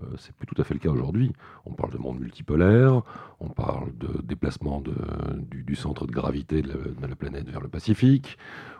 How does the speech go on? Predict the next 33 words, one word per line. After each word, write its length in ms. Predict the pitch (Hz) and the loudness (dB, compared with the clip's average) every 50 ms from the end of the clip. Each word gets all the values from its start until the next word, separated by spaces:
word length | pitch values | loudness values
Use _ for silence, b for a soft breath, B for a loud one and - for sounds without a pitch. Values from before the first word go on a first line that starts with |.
| B - | B -8
On 100 | 82 - | -8 -4
sent 200 | - - 78 76 | -2 -2 -4 -2
que 120 | - - - | -4 -6 -6
les, 280 | - - - 73 71 69 67 71 71 71 73 78 80 - 76 73 | -6 -4 -4 -4 -4 -6 -6 -6 -6 -8 -8 -8 -8 -8 -8 -8
les 80 | 69 65 | -8 -8
puissances 400 | - - - - - - 67 - | -10 -12 -12 -8 -6 -6 -6 -4
d'antan 320 | - 73 69 - 78 76 | -4 -4 -2 -2 -2 -2
ne 140 | 71 69 67 | -2 -6 -8
sont 340 | - - - 71 - 69 69 - | -10 -10 -10 -8 -8 -8 -8 -6
plus 100 | - - | -6 -6
celles 220 | - - 78 67 62 | -4 -4 -4 -6 -6
qui, 480 | - - - 64 65 67 65 65 62 - | -8 -10 -10 -8 -8 -8 -8 -8 -10 -10
qui 80 | - - | -12 -14
se 160 | - - 87 | -4 2 6
lèvent 320 | 87 104 127 143 131 120 104 B B B B B B B _ | 8 10 10 10 10 8 4 B B B B B B B _
et 80 | - - | -4 -4
que 300 | - - 80 76 71 69 | -2 -2 -2 0 0 -2
ce 160 | - - - | -4 -6 -6
basculement 440 | 69 - - - - 80 92 107 110 | -6 -6 -4 -2 2 6 8 8 8
n'est 120 | 92 78 | 6 6
pas 100 | - 98 | 6 4
seulement 260 | - - 82 87 98 | 4 6 6 8 8
économique. 640 | 92 - 87 85 107 110 107 90 - - - - - - | 6 6 4 2 2 2 2 0 -4 -10 -16 -16 -10 -8
Il 100 | 87 73 69 | -6 -6 -4
a 40 | 69 | -4
aussi 220 | 67 - - - | -6 -6 -2 -2
une 120 | 87 73 76 | -2 0 0
autre 200 | 76 - - 90 | -2 0 6 6
nature, 460 | 107 117 - 123 117 107 95 - - | 6 8 8 8 8 8 8 6 2
de 100 | 117 71 | -4 -4
nouveaux 280 | 67 73 76 67 71 | -2 0 2 2 0
modèles 540 | 65 73 92 107 107 107 107 104 95 90 82 - | 2 6 6 8 8 10 10 10 8 8 6 4
qui, 380 | - - 73 71 69 65 64 | -2 -8 -8 -6 -6 -6 -8